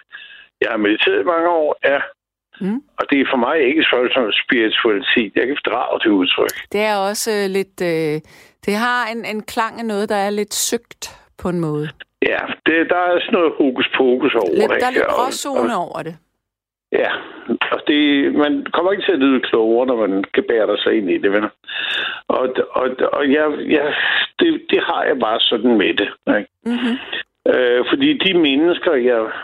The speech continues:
Speaker 1: jeg har mødt igennem mange år, som siger, de er spirituelle, altså, nogle af dem, de er inde på en lukket afdeling, og, og nogle, de, de, de, de har sådan set klaret sig meget godt, ikke?
Speaker 2: Mhm.
Speaker 1: Så er de holdt op med at være såkaldt spirituelle, og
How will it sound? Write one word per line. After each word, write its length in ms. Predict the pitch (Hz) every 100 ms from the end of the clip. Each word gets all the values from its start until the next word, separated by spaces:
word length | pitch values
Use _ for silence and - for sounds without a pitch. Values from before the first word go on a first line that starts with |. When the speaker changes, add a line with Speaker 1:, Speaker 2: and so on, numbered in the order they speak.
| - _ -
Speaker 1:
jeg 100 | 135
har 140 | -
mødt 320 | 123 113 131 -
igennem 380 | - 123 113 95
mange 260 | 90 73 131 120
år, 320 | 85 113 - -
som 260 | 107 92 - - - - - -
siger, 260 | - 127
de 100 | 120
er 100 | 113 -
spirituelle, 760 | 120 104 95 110 107 113 127 -
altså, 160 | 107 117
nogle 260 | 180 175
af 80 | 127
dem, 80 | 123
de 140 | 156
er 100 | 147
inde 100 | 120 117
på 60 | 113
en 60 |
lukket 340 | 95 101 104 117
afdeling, 680 | 90 87 110 123 101 120 113
og, 240 | 107 107 - - - - - -
og 140 | 104
nogle, 320 | 120 160 175
de, 300 | - 165 143 -
de, 220 | 165 143 -
de, 240 | 156 156 131
de 100 | 160
har 100 | 160
sådan 260 | - 117 107
set 120 | 104
klaret 300 | 107 101 -
sig 120 | -
meget 340 | 95 - 190
godt, 280 | 175 123 113 127
ikke? 140 | 127 - - -
Speaker 2:
Mhm. 160 | 208 202
Speaker 1:
Så 120 | 147
er 40 |
de 160 | 143 156
holdt 180 | 117 120
op 200 | 127 156
med 140 | 147
at 100 | 131
være 220 | 123 113
såkaldt 640 | 107 - 160 - - 120 117 -
spirituelle, 1040 | 131 117 107 117 104 107 123 - 113 104
og 320 | - 101 104